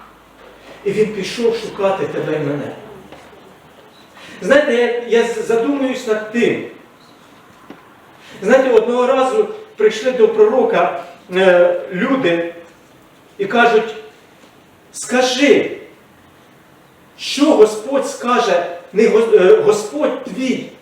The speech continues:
скаже на, за рахун-, ну, на рахунок нас, як нам далі жити. Кажуть, що Господь скаже твій?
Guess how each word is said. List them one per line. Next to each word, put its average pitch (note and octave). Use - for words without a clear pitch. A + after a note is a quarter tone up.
скаже A#3+
на, A3
за G#3+
рахун-, A3+
ну, G3+
на G3+
рахунок A#3
нас, -
як C4+
нам G3
далі F#3+
жити. -
Кажуть, B3+
що -
Господь C4+
скаже A#3
твій? A3